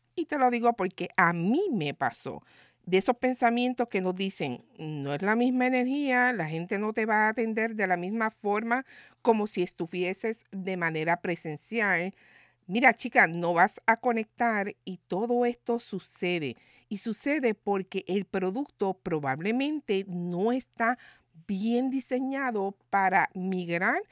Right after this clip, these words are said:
a lo que sería el área digital. Así que toma nota, toma lápiz y papel, porque te voy a dar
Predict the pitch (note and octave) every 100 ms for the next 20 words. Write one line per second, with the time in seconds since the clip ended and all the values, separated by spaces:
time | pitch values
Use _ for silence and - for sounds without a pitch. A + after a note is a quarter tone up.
0 | - - _ F#3+ F3+ E3 F3+ - F3+ A3
1 | C#4 B3+ - F3 - F3 F3 F3 F#3 F#3+
2 | - D#3 D#3+ F3 F3 D#3 C3+ - - -
3 | - B3 F4+ E4+ C#4+ _ - - G#3+ G3+
4 | D4+ - - F3+ E3 D#3 D#3 A3 - _
5 | _ _ _ _ - D3 D3 C#3+ E3+ -
6 | D#4+ D#4 - D#4 C4+ B3 B3+ - A3 G#3
7 | A3 G3 G#3 B3 D4+ E4 D#4 D4+ D#4